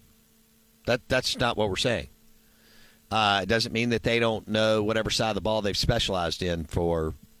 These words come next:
usually decades. Uh, they more, they know more than Blake and I and you about football. But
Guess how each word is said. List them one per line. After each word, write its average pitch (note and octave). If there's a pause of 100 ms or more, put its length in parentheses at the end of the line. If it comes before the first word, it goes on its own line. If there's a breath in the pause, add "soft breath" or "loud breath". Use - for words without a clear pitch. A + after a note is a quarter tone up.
(340)
usually F2+
decades. E2+ (1120 soft breath)
Uh, F#2
they G2+
more, A#2
they G#2+
know G#2+
more G#2+
than G2 (100)
Blake A2
and F#2+
I F#2+
and F#2
you B2 (120)
about D#2+
football. C#2+ (840 soft breath)
But A2